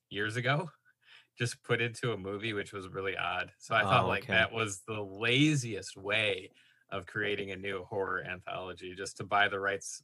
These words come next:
Speaker 1: off the YouTube makers and then put it together with, like, the whole anthology was, like, people calling into a radio station to tell about the radio personality about, um, uh, like, scary things that happened.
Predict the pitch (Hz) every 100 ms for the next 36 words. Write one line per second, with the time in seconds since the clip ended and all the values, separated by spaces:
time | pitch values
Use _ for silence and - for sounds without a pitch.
0 | - 98 90 - 95 92 98 104 92 -
1 | 95 87 95 90 104 95 92 90 - _
2 | _ _ 98 95 95 87 101 95 - 95
3 | 92 95 92 90 90 _ _ _ _ 101
4 | 95 98 95 87 - _ _ _ _ _
5 | _ 127 127 139 135 120 117 113 120 113
6 | 117 107 101 101 98 - 110 117 110 113
7 | 107 107 107 117 104 92 95 101 107 -
8 | 107 107 101 101 95 101 98 98 98 98
9 | 101 101 - 98 98 92 - _ - _
10 | - 101 104 104 - 107 - 101 101 104
11 | 107 104 98 95 - _ 107 95 92 98
12 | _ _ _ _ _ _ _ _ 98 90
13 | 85 85 _ _ _ _ _ _ _ _
14 | _ _ _ _ _ _ _ - 120 -
15 | - 117 110 107 107 110 117 - 107 131
16 | 135